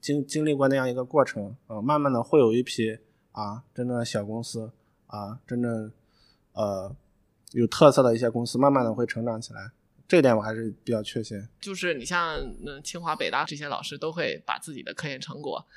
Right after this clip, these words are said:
Speaker 2: 就是可能会有成立一个小的 biotech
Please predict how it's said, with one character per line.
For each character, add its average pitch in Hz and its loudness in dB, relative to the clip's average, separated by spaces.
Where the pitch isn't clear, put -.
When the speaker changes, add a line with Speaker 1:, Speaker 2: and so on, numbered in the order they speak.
Speaker 2:
就 151 -10
是 123 -6
可 - -12
能 - -14
会 98 -8
有 135 -8
成 156 -10
立 160 -8
一 147 -10
个 156 -4
小 - -4
的 120 -6
biotech 151 -4